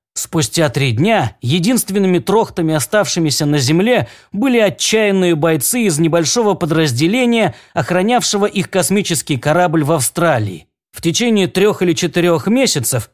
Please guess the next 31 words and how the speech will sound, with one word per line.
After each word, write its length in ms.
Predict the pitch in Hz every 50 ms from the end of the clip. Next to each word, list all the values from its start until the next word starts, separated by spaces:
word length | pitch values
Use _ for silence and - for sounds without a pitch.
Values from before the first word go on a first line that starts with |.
| _ -
они 200 | - 262 269 233
доказывали, 600 | 180 202 196 - 240 233 180 185 196 185 196 180
что 180 | 156 - - 196
их 240 | 196 180 - -
так 220 | - 220 220 214 151
же 160 | 135 165 156
трудно 360 | - - 180 196 170 151 156
стереть 400 | 139 - - 156 165 180 180 139
с 60 | -
лица 380 | - 147 143 127 - 180 175 156
земли, 500 | 127 120 147 147 165 202 247 262 202 123 - - - _
как 200 | - 240 - 208
и 40 |
уничтожить 680 | 214 202 196 185 170 - - - 240 233 214 180 190 160
сам 260 | - - 202 190 185
континент. 840 | - - 190 190 180 139 - 190 190 175 147 113 95 85 - - - _ _ _ _ _
И 80 | - 117
поскольку 520 | 113 127 120 - - - 185 170 - 156
военные 540 | 143 127 147 151 170 190 185 170 160 151 143
действия 500 | 131 123 156 190 180 - - 160 156 143
перешли 440 | 120 160 147 147 135 - 160 160 160
в 40 | 120
стадию 380 | - - 175 165 147 139 147
жестокой 580 | 131 123 139 143 120 - - 175 165 - - 147
позиционной 800 | 107 117 117 131 147 127 - - 170 170 156 147 139 135 131
войны, 560 | 123 113 131 127 123 127 135 185 247 220 135 - - - - _ _ -
где 260 | 143 147 127 165 185
трохты 460 | - - 220 254 240 - - 196 170
занимали 500 | 135 170 185 185 180 190 190 190 185 170
одно 440 | 165 - 156 151 123 127 175 214 233
полушарие, 760 | 226 233 226 226 214 - - 220 233 220 214 220 214 160 117